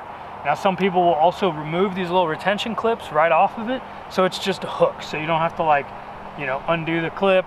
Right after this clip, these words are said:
and pull your stuff out. It'll just be a simple hook and you can grab stuff off. But personally, I don't mind the retention clip being there. I just leave them there 'cause it's a little safer.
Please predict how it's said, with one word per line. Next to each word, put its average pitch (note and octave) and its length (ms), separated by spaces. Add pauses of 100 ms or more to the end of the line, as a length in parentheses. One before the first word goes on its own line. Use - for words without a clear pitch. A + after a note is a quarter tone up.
(100)
and D3+ 160
pull F3 200
your E3+ 80
stuff E3 340
out. D#3 240
It'll C#3+ 160
just C3 220
be D3 100
a C3+ 40
simple C#3 300
hook C3 300
and A#2+ 100
you A#2 60
can A#2 160 (460)
grab A#2+ 240
stuff - 280
off. C3 320
But C#3+ 160 (520)
personally, G3+ 480
I - 120
don't F3 180
mind F3 220
the E3 60
retention E3 440
clip D#3+ 220
being D#3 200
there. D3+ 240
I C#3+ 60
just C3+ 140
leave C#3+ 160
them C#3 120
there C3+ 160
'cause - 140
it's - 100
a - 20
little D3 200
safer. - 380